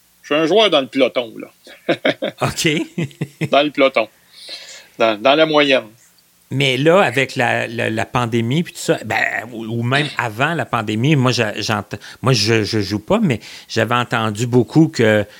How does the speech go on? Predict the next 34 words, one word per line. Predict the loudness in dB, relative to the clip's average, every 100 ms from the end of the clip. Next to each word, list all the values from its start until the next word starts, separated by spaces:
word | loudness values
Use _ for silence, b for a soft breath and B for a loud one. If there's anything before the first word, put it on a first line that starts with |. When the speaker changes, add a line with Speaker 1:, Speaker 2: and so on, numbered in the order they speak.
| B B
Speaker 2:
euh, | -4 -2 -2
beaucoup | 0 -2 0
de | 0
monde | 2 0
jouait | 0 0 0
en | 0
ligne, | -2 -2 -4 -4 -4
là. | -2
Est-ce | -4 -4
que |
toi, | -6 0 -2
tu | -2 -8 -4
joues | -2 -2
en | -2
ligne ? | -2 -2 0
Est-ce | -2 -6
que | -6 -2 0 -2 0
Speaker 1:
Tout |
à | 0
fait, | 2 -2 -2 -8 -6
tout | 0
à |
Speaker 2:
Mhm. | 2
Speaker 1:
fait. | 4 2 2
On | 0 0
fait, | 2 2
euh, | 4 4 4 2 0 -2 -6 -10 -18 _ -4
un | -4
tournoi, | 2 2 4 4 4 4
on |
fait | 0 0
des | 2
tournois, | 2 0 0 2
euh, | 4 4 4 2